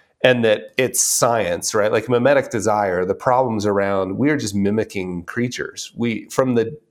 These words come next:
moment we're born, we don't know what we want. We look to the people around us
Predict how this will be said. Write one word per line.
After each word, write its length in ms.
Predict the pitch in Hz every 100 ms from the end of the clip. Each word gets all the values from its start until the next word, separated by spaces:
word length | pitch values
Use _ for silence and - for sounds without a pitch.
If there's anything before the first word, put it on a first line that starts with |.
| _ _
moment 380 | 139 143 170 151
we're 140 | 135
born, 480 | 123 120 151 131 107
we 160 | 107 151
don't 260 | 156 131 110
know 220 | 117 147
what 200 | 117 95
we 120 | 101
want. 480 | 92 127 127 104 -
We 100 | 113
look 720 | 104 131 202 165 160 - - - _ _ _ _ _ _ _
to 80 | 147
the 100 | 139
people 260 | 160 160
around 440 | 139 123 143 196 131
us 480 | 104 120 - -